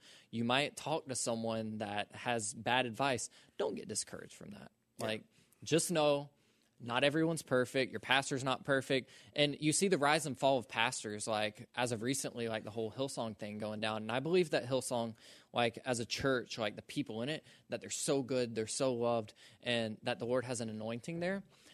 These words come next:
Speaker 1: But even, like, one thing that would be interesting to dissect is, like, all of these pastors and influencers of the faith are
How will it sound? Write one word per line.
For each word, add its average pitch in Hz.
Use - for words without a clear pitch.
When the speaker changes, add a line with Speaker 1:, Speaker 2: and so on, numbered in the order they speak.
Speaker 1:
But 135
even, 147
like, 123
one 135
thing 143
that 107
would 117
be 117
interesting 107
to 107
dissect 104
is, 113
like, 110
all 127
of 147
these 151
pastors 113
and 104
influencers 110
of 104
the 98
faith 127
are 107